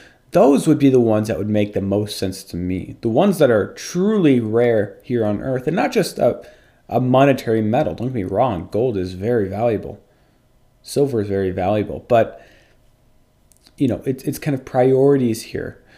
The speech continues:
Um, a-, another thing to keep in mind also is, is I did bring up gold versus silver. Uh,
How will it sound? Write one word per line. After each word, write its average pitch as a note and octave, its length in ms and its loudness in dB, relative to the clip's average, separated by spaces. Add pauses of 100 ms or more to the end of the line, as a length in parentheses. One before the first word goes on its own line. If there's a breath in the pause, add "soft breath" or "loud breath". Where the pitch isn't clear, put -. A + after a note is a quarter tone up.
(320 soft breath)
Um, A#2 260 2
a-, A#2+ 100 -2
another F#3+ 280 8
thing D#3 200 0
to C3 60 0
keep A#2+ 160 -8
in A2+ 100 -2
mind G2+ 260 -2
also F#2+ 340 -2
is, G2+ 260 -2 (260 soft breath)
is A2+ 180 -6
I G#2+ 60 4
did A2 160 0
bring G#2 160 -4
up - 140 -6
gold G2+ 280 0
versus F#2+ 280 -8
silver. F#2+ 440 -4 (380 loud breath)
Uh, A2 300 4